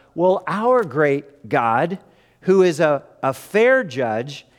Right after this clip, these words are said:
an impartial judge, how much more will our God respond to us when we pray to him?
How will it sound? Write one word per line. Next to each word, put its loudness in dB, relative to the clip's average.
an -4
impartial -2
judge, -2
how -4
much -4
more -2
will -2
our 0
God 0
respond -4
to -6
us -4
when -2
we 0
pray 0
to 2
him? -2